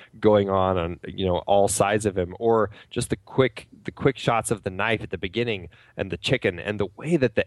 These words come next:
energy goes on. I was hoping that, you know, we talked about Cinemetrics, that,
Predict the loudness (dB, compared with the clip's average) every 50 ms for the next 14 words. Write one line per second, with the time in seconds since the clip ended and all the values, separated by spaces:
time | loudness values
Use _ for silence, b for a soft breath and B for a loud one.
0 | _ 2 2 2 2 0 -2 -2 -2 -4 -4 -6 -4 0 0 2 2 2 2 2
1 | 2 0 0 2 2 2 0 0 0 0 0 2 2 2 2 2 0 -6 B B
2 | B B _ 0 0 0 0 -2 -4 -2 -2 -2 -2 -2 -2 -2 -2 0 0 0
3 | 0 0 -2 -2 -4 -4 -2 -2 -2 -2 -2 -2 -6 -8 -6 -6 -4 -4 -4